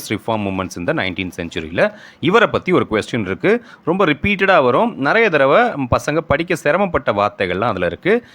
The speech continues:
இன்னைக்கு அதை நம்ம பார்க்கலாம். இதுல பார்த்தீங்கன்னா, கடைசி பேஜுக்கு முந்தின பேஜ்ல அவரை பத்தி கொடுத்திருப்பாங்க, ராமலிங்க அடிகள் அப்படின்னு. மெயினா அவரை பத்தி நம்ம கொஸ்டின் என்ன படிப்போம் அப்படின்னா, ஜீவகாருண்யா அப்படிங்கிற வார்த்தையை அடிக்கடி பசங்க படிப்பாங்க.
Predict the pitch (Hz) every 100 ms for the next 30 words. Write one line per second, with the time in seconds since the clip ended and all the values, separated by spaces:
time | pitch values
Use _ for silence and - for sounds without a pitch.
0 | - 151 233 233 160 110 98 143 85 76
1 | 76 - _ _ _ - - 110 117 196
2 | - - 113 107 101 98 104 208 - _
3 | _ _ - - 147 151 151 143 123 107
4 | 98 107 120 143 131 101 85 113 165 101
5 | - 90 - 87 90 87 80 85 95 95
6 | 87 95 92 80 82 82 - 85 - 80
7 | 135 254 - - - - 143 202 220 226
8 | 170 147 135 160 131 135 127 160 127 123
9 | 127 110 - 104 92 90 90 151 240 123
10 | 151 190 202 175 131 117 107 95 92 95
11 | - _ 95 98 98 90 90 - 98 165
12 | 113 98 95 104 92 95 82 82 82 87
13 | 90 214